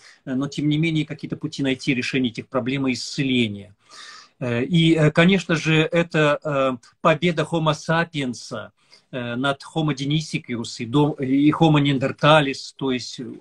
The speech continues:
сапиенсы уничтожили все другие виды, стали главными, хотя неандертальцы населяли, э, всю Евразию до сапиенсов.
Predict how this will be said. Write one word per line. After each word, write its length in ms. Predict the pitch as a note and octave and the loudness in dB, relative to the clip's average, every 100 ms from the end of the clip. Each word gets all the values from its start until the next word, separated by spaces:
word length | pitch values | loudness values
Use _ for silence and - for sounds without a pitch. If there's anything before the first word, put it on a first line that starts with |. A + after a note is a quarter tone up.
| - F#2 - - _ | -18 -20 -20 -20 _
сапиенсы 560 | - F#3 G3+ G#3 - | 0 0 0 -6 -6
уничтожили 760 | G3 G3+ - - B3+ G3 F3+ C3 | -6 -4 -6 -4 -4 -2 -4 -6
все 260 | - F#3 | -8 -10
другие 400 | F3 E3+ F3+ G3+ | -6 -6 -4 -4
виды, 260 | F#3+ A3+ C#3 | -2 0 -2
стали 360 | - D#3 D#3+ | -2 0 2
главными, 580 | C#3+ D#3 A3 A3 F3 B2 | 4 6 6 6 2 -2
хотя 460 | A#2 C3+ - C#3+ C3+ - - | -6 -8 -6 -6 -6 -12 -8
неандертальцы 720 | C#3 C#3 C3+ - F3 F3+ - | -4 -2 -4 -4 -4 -4 -6
населяли, 560 | C#3 - C#3+ E3 D#3 - _ - | -8 -6 -6 -4 -4 -8 _ -10
э, 100 | C3+ | -8
всю 200 | - D#3+ | -8 -4
Евразию 520 | D#3 D#3 G3 G3 C3 | -4 0 -2 -2 -6
до 120 | A2+ | -8
сапиенсов. 720 | C3 F#3+ G3 - B2 A2+ - | -6 -6 -6 -6 -8 -8 -12